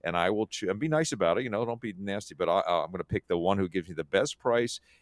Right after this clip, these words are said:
and you can probably save, uh, we figure, a couple hundred dollars on a, a standard kind of appliance if you do that kind of thing, because they can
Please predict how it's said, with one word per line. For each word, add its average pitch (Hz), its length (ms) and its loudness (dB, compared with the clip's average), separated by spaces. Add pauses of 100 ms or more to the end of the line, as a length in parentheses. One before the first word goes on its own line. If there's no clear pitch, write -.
(120)
and 92 320 0 (240)
you 107 160 4
can 117 200 -4
probably 107 460 2
save, 95 380 2 (160)
uh, 82 240 6
we 90 120 0
figure, 87 280 2
a 80 60 0
couple 98 300 0
hundred 87 240 2
dollars 82 460 4 (240)
on 85 160 0
a, 80 200 2
a 69 200 -2 (140)
standard 98 640 2 (100)
kind 73 200 -2
of 78 60 -2
appliance 78 460 -2
if 78 100 -12
you 82 60 -10
do 101 120 2
that 87 200 4
kind 76 160 -4
of 71 80 -6
thing, 80 180 -8
because 87 340 -4
they 82 120 -2
can 76 220 -12